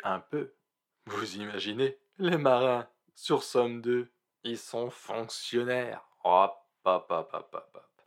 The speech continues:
Alors oui, comparé à la vie souvent rude des marins pêcheurs, on se moque un peu des marins du baliseur, mais, mais quand un jour un sauterlier se retrouve en détresse,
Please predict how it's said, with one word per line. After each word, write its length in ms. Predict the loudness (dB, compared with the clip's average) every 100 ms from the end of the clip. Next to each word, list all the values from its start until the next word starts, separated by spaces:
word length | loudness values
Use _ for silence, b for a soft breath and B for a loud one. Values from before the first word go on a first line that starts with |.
| _ _ _ -2
Alors 380 | 4 4 4
oui, 180 | 0 -6 -10 _ _ -10
comparé 440 | 2 4 6 6
à 60 | 6
la 140 | 4
vie 260 | 2 -6 -8
souvent 520 | -10 0 2 4 0
rude 360 | -2 -2 -2
des 260 | -6 -4 -6
marins 460 | -2 -2 0 0 -2
pêcheurs, 640 | -6 -4 0 2 0 -8 B B -8
on 120 | -6
se 180 | -4 -4
moque 320 | 0 0 -2
un 100 | -12
peu 280 | -6 -4 -4
des 260 | -6 -8
marins 460 | -8 -10 -4 -4 -4
du 180 | -8 -10
baliseur, 500 | -8 -2 2 2 2
mais, 680 | -6 -6 -6 -8 -12 -20 _ _ _ _ _ _ _ _ _ _ _ _ _ _ -16
mais 320 | -6 -2 0
quand 280 | 0 0 2
un 140 | -2
jour 360 | -2 -6 -8 -6
un 180 | -2 -2
sauterlier 760 | -2 -6 -8 -6 -6 -2 -2 -2 B
se 180 | -6 -2
retrouve 440 | 0 -2 -4 -4 -2
en 160 | -4
détresse, 680 | -4 -8 -4 -6 -6 -14